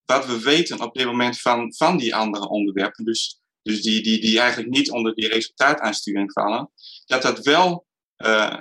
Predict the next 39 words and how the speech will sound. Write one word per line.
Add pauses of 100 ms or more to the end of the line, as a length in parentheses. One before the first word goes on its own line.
aansturingsmechanismen
zijn
die
ontzettend
belangrijk
zijn
in
accountantskantoren. (540)
Ehm, (500)
en
de
redenen
hiervoor
zijn
bijvoorbeeld
dat
de
output,
eh,
natuurlijk
lastig
te
meten
is.
Kijk,
je
kunt
de
efficiency
wel
meten,
maar (380)
de
audit
quality
is
lastiger
te
meten.